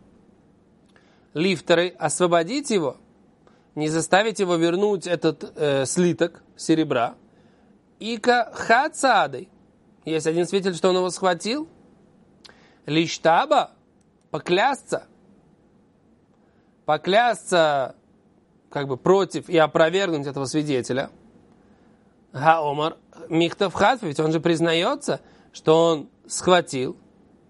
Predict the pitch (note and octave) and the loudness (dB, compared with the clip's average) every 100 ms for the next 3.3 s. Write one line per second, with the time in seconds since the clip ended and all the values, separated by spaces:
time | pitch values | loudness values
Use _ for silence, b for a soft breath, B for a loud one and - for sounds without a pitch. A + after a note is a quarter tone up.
0 | _ _ _ b b b b _ C3 D3 | _ _ _ b b b b _ -6 -4
1 | - D3+ D#3 A3+ G#3+ F#3 F#3+ F#3+ F#3 - | -2 2 2 2 0 0 0 0 -2 0
2 | B2+ - B2 D3+ G3 F#3+ F3 F#3 F3+ F3+ | -2 0 -2 0 0 0 0 -4 0 -2
3 | D#3+ B2 C3+ | -2 -4 -6